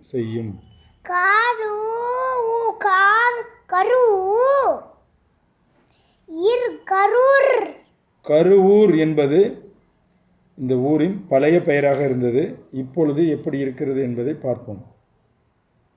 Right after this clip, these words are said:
Speaker 2: காரு, இர், கரூர்.
Speaker 1: இப்பொழுது கரூர் என்று மாறியுள்ளது. மருவி, மருவி. கருவூர் என்பது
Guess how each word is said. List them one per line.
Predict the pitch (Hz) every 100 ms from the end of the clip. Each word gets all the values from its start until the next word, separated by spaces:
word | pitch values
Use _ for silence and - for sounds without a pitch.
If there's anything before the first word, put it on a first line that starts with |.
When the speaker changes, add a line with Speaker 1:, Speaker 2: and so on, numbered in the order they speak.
| _ _
Speaker 2:
காரு, | 392 381 403 440 494 494 453 440 427 427 440 466 440 392
இர், | 427 - -
கரூர். | 381 370 403 466 466 - - - _ _ _ _ -
Speaker 1:
இப்பொழுது | 131 147 185 156 151 156
கரூர் | - 151 170 190 202 185
என்று | 156 151
மாறியுள்ளது. | 156 139 135 127 123 117 123 110 - -
மருவி, | 123 139 151 147
மருவி. | 131 127 143 139 127
கருவூர் | - 139 151 151 185 170
என்பது | 139 127 123 147 160 -